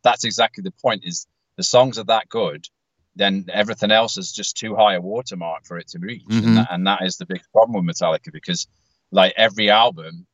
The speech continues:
Speaker 1: whether, you know, I'll, I'll, I'll exclude one, and I'm sure you know which one I mean.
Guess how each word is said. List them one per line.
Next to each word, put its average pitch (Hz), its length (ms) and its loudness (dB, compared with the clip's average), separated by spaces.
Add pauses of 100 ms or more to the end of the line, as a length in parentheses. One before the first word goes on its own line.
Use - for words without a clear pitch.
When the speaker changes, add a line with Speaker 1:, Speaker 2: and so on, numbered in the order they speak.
(120)
Speaker 1:
whether, 98 200 -8
you 90 380 -10
know, 78 100 -12 (160)
I'll, 76 500 -10
I'll, 95 200 2
I'll 117 120 6
exclude 117 500 2
one, 92 420 4
and 92 120 -4
I'm 98 80 -6
sure 104 160 -4
you 98 120 0
know 92 160 2
which 90 160 -4
one 92 140 -2
I 92 60 0
mean. 92 260 0